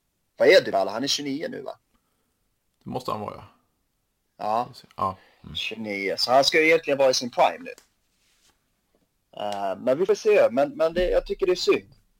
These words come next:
Speaker 1: Eh, absolut så. Jag ska, jag ska inte säga att jag liksom totalt ogillar Dybala. Och det är klart att jag också blev lite, speciellt när jag tittar på matchen. Alltså, det gick ju inte att bli lite rörd. Man såg ju att tårarna var genuina.
Speaker 2: Mm.
Speaker 1: Men det är det,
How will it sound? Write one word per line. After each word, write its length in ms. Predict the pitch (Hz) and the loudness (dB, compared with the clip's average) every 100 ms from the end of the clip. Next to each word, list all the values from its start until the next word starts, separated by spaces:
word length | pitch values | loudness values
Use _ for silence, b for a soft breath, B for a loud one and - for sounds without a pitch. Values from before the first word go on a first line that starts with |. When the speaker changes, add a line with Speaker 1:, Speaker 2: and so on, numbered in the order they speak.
| - | -12
Speaker 1:
Eh, 340 | 113 107 104 101 - _ _ - | -8 -6 -6 -8 -14 _ _ 0
absolut 480 | 135 - 180 170 | 0 2 2 2
så. 100 | - 135 | 4 4
Jag 200 | 131 147 | 6 4
ska, 180 | - 170 | 2 0
jag 140 | 151 | 0
ska 80 | 160 | -2
inte 100 | 175 | -2
säga 120 | 170 | 0
att 100 | 151 | 2
jag 160 | 147 139 | 4 2
liksom 340 | 135 139 123 _ _ _ - | 0 -4 -8 _ _ _ -6
totalt 400 | 147 165 156 117 | 0 4 4 4
ogillar 360 | 131 117 117 | -4 2 4
Dybala. 560 | 107 110 110 107 104 104 | 4 4 6 6 6 4
Och 200 | 107 113 | 4 0
det 60 | 131 | -4
är 20 | |
klart 200 | 139 127 | -4 -4
att 120 | 123 | 0
jag 140 | 127 | 2
också 220 | 156 - 151 | 2 0 -4
blev 160 | 117 | -4
lite, 240 | 110 104 - | -4 -8 -8
speciellt 300 | - - 120 | -2 0 2
när 60 | |
jag 60 | 117 | 0
tittar 280 | 127 - 131 | -4 -4 -6
på 120 | - | -6
matchen. 220 | 95 - | -16 -14
Alltså, 120 | 98 - | -14 -12
det 40 | 110 | -10
gick 220 | 110 - | -10 -12
ju 60 | |
inte 220 | 98 - 101 | -16 -10 -10
att 60 | |
bli 240 | 95 104 95 | -6 -8 -8
lite 280 | 95 - | -12 -8
rörd. 280 | 110 87 - - | -2 -2 -4 -8
Man 120 | 104 | -4
såg 280 | 101 107 95 | -2 0 -2
ju 60 | 92 | -6
att 220 | 92 - | -10 -16
tårarna 420 | - 107 98 95 92 | -12 -4 -4 -2 0
var 220 | 117 127 | 2 2
genuina. 500 | 98 87 - - - - | 2 -8 -14 -16 -16 -10
Speaker 2:
Mm. 160 | 90 78 b b b - | -10 -10 b b b -12
Speaker 1:
Men 100 | - | -2
det 80 | 170 | 2
är 40 | |
det, 180 | 196 | 6